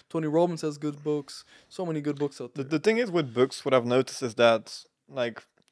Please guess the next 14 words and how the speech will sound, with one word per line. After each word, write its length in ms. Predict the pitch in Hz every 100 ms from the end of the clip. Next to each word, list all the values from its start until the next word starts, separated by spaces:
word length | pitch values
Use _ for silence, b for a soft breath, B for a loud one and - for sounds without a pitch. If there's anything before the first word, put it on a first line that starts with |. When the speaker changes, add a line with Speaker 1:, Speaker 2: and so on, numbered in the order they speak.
| b b b
Speaker 2:
I'm, 80 | 143 -
I'm 100 | 143
gonna 140 | 170
be 100 | 170
honest 340 | 143 156 165 -
with 280 | 131 120
bo-, 180 | 127 139
with 240 | 147 127 120
both, 460 | 135 127 - - - -
uh, 220 | 131 120
Think 200 | - 160
and 140 | 147
Grow 140 | 120 131
Rich 520 | 123 147 - - -